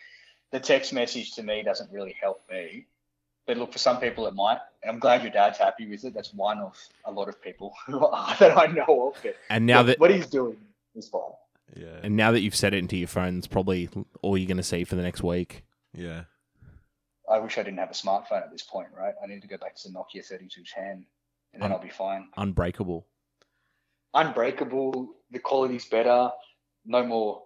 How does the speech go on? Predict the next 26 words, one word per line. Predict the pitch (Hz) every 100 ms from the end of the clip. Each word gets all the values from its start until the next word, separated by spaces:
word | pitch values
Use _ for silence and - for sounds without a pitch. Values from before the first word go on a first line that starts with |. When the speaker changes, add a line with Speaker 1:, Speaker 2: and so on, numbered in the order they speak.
| -
Speaker 1:
social | - 110 110
media | 101 107 107
for | - 104
a | 95
bit, | 107 101
but | - 92
heck, | 110 101 -
at | 107
least | 110 107 -
they | 101
won't | 98 -
be |
able | 98
to | 95
track | - 110 - -
me | 98
the | 101
same | - 104 104
as | 101 -
what | -
they | 101
can | 104 101
with | 104 101
this | 98 101
either. | 104 110 95 -
So | - 110